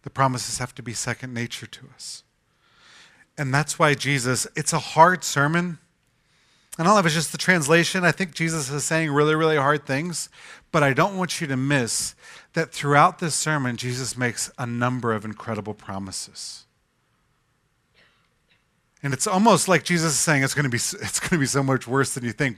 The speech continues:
But, for instance, verse nineteen, he promises the Spirit's guidance. He said, "Yeah, some of you are gonna get arrested. You're gonna be brought before courts and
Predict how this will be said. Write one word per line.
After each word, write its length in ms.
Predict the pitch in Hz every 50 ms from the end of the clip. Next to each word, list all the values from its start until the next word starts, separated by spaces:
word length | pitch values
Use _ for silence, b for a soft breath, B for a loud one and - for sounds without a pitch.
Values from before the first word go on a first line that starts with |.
| - -
But, 380 | 175 160 127 98 92 - - - _ _ _ _ _ _ _ _ _ _ _ _ _ _ _ _ _ _ _ _ _ _ _ _ _ _ _ _ _ _ _ _ _ _ _ _ _ _ _ _ _ _ _ _ _ _ _ _ _
for 140 | _ - 135
instance, 580 | 135 120 107 - - 110 101 - - - - - _ _ _ _ _ _ _ _ _
verse 220 | - 151 147 143 160
nineteen, 560 | 165 151 131 - - 160 160 135 117 113 110
he 100 | 110 131
promises 480 | 135 - 147 143 139 131 - 151 139 131
the 60 | 127
Spirit's 420 | 117 - - 143 139 139 131 -
guidance. 440 | - 139 143 143 135 117 107 - -
He 60 | 120
said, 200 | 117 - 143 131
"Yeah, 200 | 165 175 165 165
some 200 | 156 - 180 170
of 60 | 170
you 60 | 170 170
are 40 |
gonna 160 | 156 165 160 147
get 100 | 147 139
arrested. 500 | 131 135 143 139 - - 151 143 131 - B B B B B -
You're 120 | 156 151
gonna 120 | 156 147
be 80 | 135 135
brought 260 | 110 143 135 135 131
before 320 | - 127 - - 135 131 117
courts 460 | - - 131 135 123 123 117 - -
and 240 | 120 113 107 104